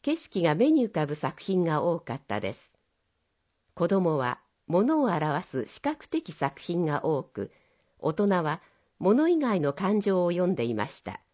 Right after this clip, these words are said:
楽しく選定でき、協力できたことを嬉しく思います。一六壮年の会、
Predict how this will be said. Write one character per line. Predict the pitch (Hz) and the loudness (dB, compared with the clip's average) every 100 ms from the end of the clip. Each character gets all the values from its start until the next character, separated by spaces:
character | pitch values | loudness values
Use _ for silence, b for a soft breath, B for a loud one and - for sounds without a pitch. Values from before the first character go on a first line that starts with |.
| _ _ _ _ _ _ _ _ _ _ _ | _ _ _ _ _ _ _ _ _ _ _
楽 | 185 214 247 | 0 2 0
し | - | -4
く | 180 | -2
選 | - 185 | 2 2
定 | 190 175 160 | 4 2 2
で | 147 | -2
き、 | - 110 - _ - | -6 -6 -6 _ 2
協 | 226 269 | 2 4
力 | 269 262 | 0 0
で | 254 | 0
き | 269 | 0
た | 185 | -4
こ | 208 151 | -4 -2
と | 147 127 | 0 0
を | |
嬉 | 139 233 294 | 2 0 -2
し | |
く | - 143 | -2 0
思 | 131 127 | 0 0
い | 120 | -2
ま | 107 147 | -4 -8
す。 | - _ _ _ _ _ _ _ _ _ _ _ _ _ _ - | -10 _ _ _ _ _ _ _ _ _ _ _ _ _ _ -10
一 | 175 320 | -4 0
六 | 320 269 156 | 2 2 0
壮 | 151 226 | 2 2
年 | 240 220 196 | 4 2 2
の | 175 | 0
会、 | - 131 - | -2 -8 -8